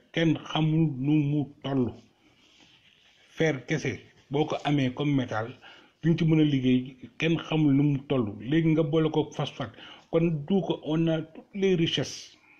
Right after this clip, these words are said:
qu'il nous faut. Mais nag bu fekkente ne yow da nga dem dugg ji ba pare, nit ñi commencé tàccu di wax ni que seen dugg mi baax na, ku nekk di fecc di kii, te yow xamuñu boo, boo toggee, xamuñu li ngay yekk lan la, xamuñu ndax dina neex, ndax dina xëm, ndax dina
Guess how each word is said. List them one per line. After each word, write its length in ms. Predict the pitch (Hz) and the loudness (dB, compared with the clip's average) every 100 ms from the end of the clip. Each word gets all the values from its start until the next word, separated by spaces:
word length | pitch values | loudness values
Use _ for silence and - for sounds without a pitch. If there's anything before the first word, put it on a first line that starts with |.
| _ _ _ _ _ | _ _ _ _ _
qu'il 100 | - | 0
nous 100 | 151 | 2
faut. 300 | 131 127 104 - _ _ _ _ _ - | 0 -4 -8 -12 _ _ _ _ _ -2
Mais 180 | 127 147 | 0 2
nag 160 | 147 | 2
bu 80 | 135 | 0
fekkente 420 | 156 170 170 147 139 | -2 0 2 2 2
ne 60 | 135 | 2
yow 120 | 131 | 2
da 80 | 135 | 2
nga 100 | 143 | 4
dem 200 | 135 127 | 2 2
dugg 180 | 127 110 113 | -2 -2 -2
ji 80 | |
ba 140 | 110 113 | -4 -4
pare, 340 | 101 92 - - _ _ _ _ - | -8 -10 -12 -20 _ _ _ _ -2
nit 100 | 147 | 4
ñi 160 | 151 135 | 4 4
commencé 500 | 143 139 131 131 127 | 0 0 0 0 -2
tàccu 320 | 120 117 131 131 | -2 -4 -4 -2
di 100 | 135 | 0
wax 160 | 117 | 0
ni 120 | 135 127 | 0 0
que 100 | 139 | -2
seen 400 | - 208 208 196 | -2 0 2 0
dugg 140 | 170 165 | -2 -2
mi 160 | 170 | -2
baax 280 | 147 156 131 | 0 -2 0
na, 100 | 135 | -2
ku 100 | 160 | -2
nekk 240 | 170 170 160 | -2 -2 -2
di 100 | 151 | -2
fecc 300 | - 139 143 | -2 -4 -4
di 100 | 127 | -6
kii, 240 | - 160 - | -6 -8 -4
te 100 | 151 | 0
yow 180 | 156 | 0
xamuñu 360 | - 160 160 151 | 0 0 2 2
boo, 340 | 135 165 185 - | 2 0 0 0
boo 160 | 151 180 | 0 0
toggee, 500 | 175 160 123 101 - - - - _ - | 2 0 0 -2 -8 -20 -20 -20 _ -4
xamuñu 280 | 190 175 151 | 2 4 4
li 80 | 170 | 4
ngay 160 | 165 160 | 4 4
yekk 180 | 151 - | 2 0
lan 280 | 135 156 127 | 2 2 0
la, 80 | |
xamuñu 340 | 104 151 165 156 | -2 0 4 4
ndax 220 | 151 - | 4 0
dina 180 | 139 147 | 0 2
neex, 380 | 147 143 131 - | 2 2 0 -2
ndax 180 | 127 - | -6 0
dina 260 | 151 156 | 2 2
xëm, 300 | - - 127 | 0 0 2
ndax 200 | 123 113 | 2 -2
dina 260 | 147 151 151 | 0 2 2